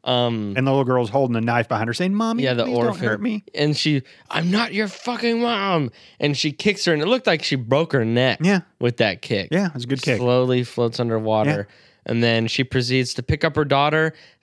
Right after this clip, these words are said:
Speaker 1: and somehow not succumb to hypothermia.
Speaker 2: Uh, and her hair was dry.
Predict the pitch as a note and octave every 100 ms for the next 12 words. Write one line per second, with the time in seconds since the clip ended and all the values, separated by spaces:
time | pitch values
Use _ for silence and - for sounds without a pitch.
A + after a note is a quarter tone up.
0 | - A#2+ - C#3+ C#3 C#3 C3 A#2+ A#2 C3
1 | C3+ - C3 D3 B2+ A2+ B2 G#2+ A2+ B2
2 | A2 G#2+ F#2+ F2 _ - C#3+ C#3+ C3+ B2
3 | B2+ C3+ G#2+ G2+ G2+ F#2+